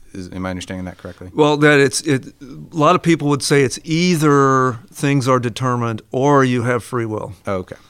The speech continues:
Speaker 2: And that's what a lot of people would say. Either, either somebody has a free will to choose what they're gonna happen today, or it's already been determined and it's sort of a fatalistic view. But they, they,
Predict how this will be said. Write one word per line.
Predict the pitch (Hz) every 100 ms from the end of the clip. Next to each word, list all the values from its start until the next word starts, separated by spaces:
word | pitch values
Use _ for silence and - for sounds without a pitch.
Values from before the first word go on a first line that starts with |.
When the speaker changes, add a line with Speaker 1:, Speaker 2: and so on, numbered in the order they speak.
| _ _ _ _ _ -
Speaker 2:
And | 113 110 110
that's | 131 127
what | 143 131
a | 120
lot | 117
of | 117
people | - 107 104
would | 101
say. | 110
Either, | 139 135 139
either | 135 123
somebody | - 185 165
has | 165 131
a |
free | - 165 143
will | 139 135
to | 131 110
choose | - 131 127 127 113
what | 135 123
they're | 120
gonna | 117 113
happen | 110 117 117
today, | 107 113 107 110
or | - 120 117
it's | 131
already | 127 127
been | 117 117
determined | 110 120 113 113 113
and | 110
it's | 107
sort | - 117 110
of |
a | 110
fatalistic | - 113 107 104 - 104
view. | 101 104 98 - - -
But | - 139 -
they, | 139 113 117
they, | 131 120 117